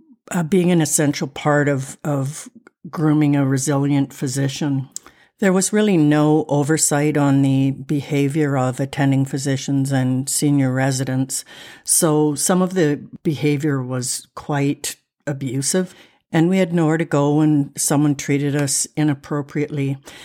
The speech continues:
At one point, when I was a third-year medical student, I was working in the C V T, the cardiovascular thoracic surgery ward, and I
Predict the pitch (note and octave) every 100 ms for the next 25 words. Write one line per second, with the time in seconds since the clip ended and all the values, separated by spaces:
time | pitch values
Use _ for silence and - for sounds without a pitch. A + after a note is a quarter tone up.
0 | - F3+ E3+ F3 G3+ - D#3 D3 D#3 D#3
1 | D3+ D3+ D#3 - - D3+ D3 C#3 C#3 C#3
2 | _ - F#3 G3+ G#3+ F#3+ D#3+ D3 C#3 D#3+
3 | D3+ D3 D#3 D3 - D3 C3+ C#3 C#3+ -
4 | - - - - _ - D#3+ D#3 D3+ D3
5 | C#3+ - - E3+ E3+ D#3 - E3+ E3 D#3+
6 | E3+ D#3+ D3+ C#3+ C#3 - D#3+ D3+ C#3+ -
7 | C#3+ C#3 C#3 D3+ D3 C#3+ C#3+ C3+ D3 C#3+
8 | C3+ C#3 C3+ C3 - - - D3+ C#3 D3
9 | C#3+ C#3+ C#3 - _ _ D#3 D3 D3 C#3+
10 | C#3 - - - - _ - D#3 D3 C#3
11 | C#3+ C#3 - _ _ _ _ _ _ _
12 | _ - - E3 D#3 D3+ D#3